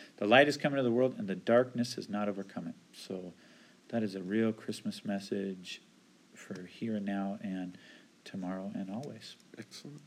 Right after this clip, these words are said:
Speaker 1: Yeah.
Speaker 2: Great. Well, thank you for that,
Speaker 1: Yeah.
Speaker 2: and, uh, thank
Speaker 1: It's been a fun podcast,
Speaker 2: It has
Speaker 1: Tim.
Speaker 2: been.
Speaker 1: Yeah.
Speaker 2: <laughs> It has been.
Speaker 1: Looking forward to more news of the spider
Speaker 2: More
Speaker 1: segments.
Speaker 2: I don't know if I am, but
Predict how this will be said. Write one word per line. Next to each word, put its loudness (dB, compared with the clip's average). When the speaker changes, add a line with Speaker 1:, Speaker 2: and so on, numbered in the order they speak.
Speaker 1:
Yeah. 0
Speaker 2:
Great. 4
Well, 6
thank -2
you 4
for -4
that, 0
Speaker 1:
Yeah. 0
Speaker 2:
and, 2
uh, 0
thank 2
Speaker 1:
It's 2
been 2
a 0
fun 2
podcast, 0
Speaker 2:
It 0
has 2
Speaker 1:
Tim. -2
Speaker 2:
been. 2
Speaker 1:
Yeah. 0
Speaker 2:
<laughs> -18
It -10
has -4
been. -2
Speaker 1:
Looking 2
forward 6
to 4
more 4
news 2
of -4
the -4
spider 2
Speaker 2:
More -6
Speaker 1:
segments. 0
Speaker 2:
I 0
don't -2
know 2
if -4
I -2
am, -2
but -4